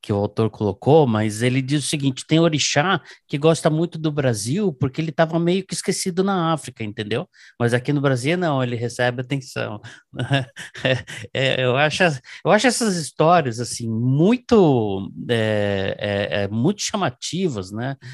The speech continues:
É, elas são muito interessantes, né, do, de como é, é a dinâmica de um, de um Deus e um seguidor, né,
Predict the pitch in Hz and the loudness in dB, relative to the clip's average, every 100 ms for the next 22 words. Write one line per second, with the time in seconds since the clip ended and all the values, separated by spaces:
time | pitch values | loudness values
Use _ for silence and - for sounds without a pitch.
0 | - - _ 107 104 104 - 104 113 - | -20 -20 _ -6 -4 -6 -6 -4 -4 -2
1 | 143 160 208 240 208 226 165 - - 135 | 0 0 0 -4 0 2 2 0 0 -2
2 | 143 117 104 107 110 107 98 104 - 143 | -2 -6 -6 -6 -6 -8 -10 -12 -4 -2
3 | 156 143 107 98 - - _ 110 104 104 | 2 2 2 -2 -8 -20 _ -4 -2 -2
4 | 110 110 120 110 127 123 143 165 135 123 | -2 0 0 0 -2 2 2 2 -2 -2
5 | 110 104 - 113 110 110 104 104 107 107 | -2 -2 -6 -8 -6 -8 -10 -10 -6 -6
6 | 104 92 110 131 127 104 - 107 98 - | -8 -6 -4 -2 -2 -6 -8 -8 -8 -10
7 | 101 92 98 113 107 92 101 123 | -10 -8 -6 -4 -4 -6 -8 -10